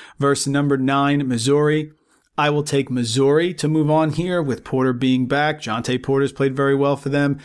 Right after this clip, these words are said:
So I think Missouri really get things going there. And Florida Gulf Coast, I think, is good for one upset, but back-to-back is asking a little bit much. So give me Missouri there, moving on into the Sweet sixteen, which would be a nice upset.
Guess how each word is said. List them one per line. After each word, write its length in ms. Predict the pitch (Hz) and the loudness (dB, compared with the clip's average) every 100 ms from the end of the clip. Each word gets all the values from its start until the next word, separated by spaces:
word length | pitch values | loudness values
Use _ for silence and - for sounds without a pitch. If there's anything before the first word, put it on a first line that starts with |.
| - - | -18 -10
So 180 | - 113 | -6 -4
I 80 | |
think 160 | 117 117 | -2 -2
Missouri 420 | 117 113 135 131 | 0 0 2 2
really 300 | 113 135 156 | 2 2 2
get 240 | 151 147 147 | 0 -2 -2
things 220 | 147 127 | -2 0
going 320 | 139 139 139 | 0 0 2
there. 200 | 139 135 | 0 0
And 220 | 135 117 | -4 -6
Florida 260 | 127 123 127 | -2 -2 0
Gulf 240 | 127 123 | -2 -2
Coast, 280 | - 127 117 | -4 -4 -2
I 20 | |
think, 160 | 117 113 | -2 -2
is 80 | 117 | -4
good 180 | 127 | -6
for 120 | - 127 | -4 -4
one 240 | 156 220 | 0 0
upset, 400 | 143 - 143 - | -2 -2 -4 -4
but 120 | 113 | -4
back-to-back 600 | 147 139 - 123 131 113 | -2 -4 -4 -4 -4 -4
is 80 | 104 | -2
asking 320 | 123 120 120 | -2 -2 -6
a 100 | 98 | -4
little 260 | 117 143 147 | 0 2 2
bit 140 | 131 | -2
much. 320 | 123 110 - - - - | -8 -10 -12 -18 -20 -12
So 160 | - 143 | -4 -2
give 140 | 143 | 0
me 60 | 139 | 0
Missouri 480 | 131 120 147 156 151 | 0 2 2 4 4
there, 380 | 139 139 135 - - | 2 2 0 -6 -6
moving 300 | 135 135 131 | 0 2 2
on 220 | 127 127 127 | 0 0 0
into 260 | 131 127 | -2 -2
the 60 | 113 | -4
Sweet 320 | - 135 131 | -2 -2 -2
sixteen, 360 | - 113 131 127 | -4 -4 -2 -2
which 120 | 110 | -2
would 80 | 101 | -6
be 100 | 98 | -2
a 60 | |
nice 340 | 101 151 151 147 | 0 0 0 -2
upset. 460 | 135 - 156 - | -2 -2 -2 -6